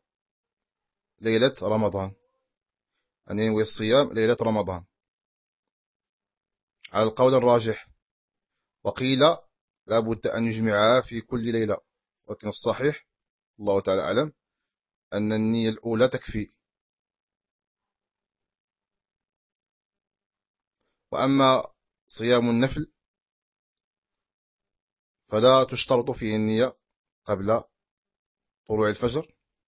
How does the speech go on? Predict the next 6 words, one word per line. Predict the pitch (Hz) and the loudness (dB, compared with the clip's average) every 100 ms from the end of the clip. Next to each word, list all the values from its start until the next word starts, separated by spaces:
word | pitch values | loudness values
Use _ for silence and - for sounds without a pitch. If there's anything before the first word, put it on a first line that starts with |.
| _ _ _ _ _ _ _ _ _ _ _ _ _ _ _ _ _ _ _ _ _ _ _ _ _ _ _ _ - | _ _ _ _ _ _ _ _ _ _ _ _ _ _ _ _ _ _ _ _ _ _ _ _ _ _ _ _ -12
إنما | 107 113 117 117 - - | -4 0 0 0 -6 -8
يكفي | 123 - - 131 | -6 -6 -6 -2
أن | 123 | 0
ينو-، | 123 123 - | 0 -2 -4
أن | 113 | -4
ينو-، | 117 117 - 117 113 | -2 -4 -8 -6 -6